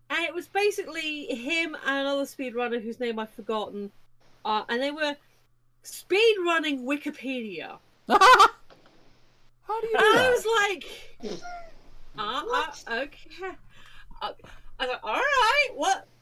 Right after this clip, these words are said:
Speaker 1: what's, what's going on?" And, well, what it actually was, and it actually is kind of looks like a fun game, is they were both on stream, and they had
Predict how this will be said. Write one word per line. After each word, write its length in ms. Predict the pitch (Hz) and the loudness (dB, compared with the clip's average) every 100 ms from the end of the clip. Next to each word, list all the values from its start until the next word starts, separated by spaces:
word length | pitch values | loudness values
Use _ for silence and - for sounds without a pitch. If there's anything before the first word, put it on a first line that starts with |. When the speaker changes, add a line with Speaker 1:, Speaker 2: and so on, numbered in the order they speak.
| - | -8
Speaker 1:
what's, 320 | 294 349 - | -6 -6 -8
what's 280 | 302 359 - | -12 -12 -8
going 200 | 381 339 | -4 -4
on?" 80 | 311 | -4
And, 140 | 285 277 | -6 -6
well, 260 | - 359 320 - - | 0 2 2 -2 -16
what 160 | - 403 | -4 0
it 200 | 466 381 | 2 0
actually 220 | 370 311 | -2 -4
was, 420 | 311 330 226 185 | -2 0 0 -2
and 80 | 208 | -6
it 100 | 269 - | -10 -2
actually 340 | 370 415 - 415 | 0 2 4 4
is 100 | 381 | 4
kind 420 | - 330 311 294 | -6 -2 0 0
of 100 | 277 | -4
looks 140 | 254 | -4
like 120 | 269 | -4
a 60 | 277 | -6
fun 440 | - 262 208 214 | -6 -6 -6 -8
game, 560 | 208 349 330 190 156 170 _ _ _ _ - | -4 -2 -2 -6 -10 -18 _ _ _ _ -4
is 340 | 277 294 254 | -2 -2 -4
they 320 | - 277 277 240 | -6 -4 -4 -6
were 100 | 285 | -2
both 260 | 320 359 | 0 -2
on 160 | 320 285 | -4 -8
stream, 520 | - - 220 175 185 | -8 -4 -2 -4 -8
and 120 | 220 226 | -8 -4
they 180 | 247 | -4
had 300 | 240 262 254 | -2 -2 -2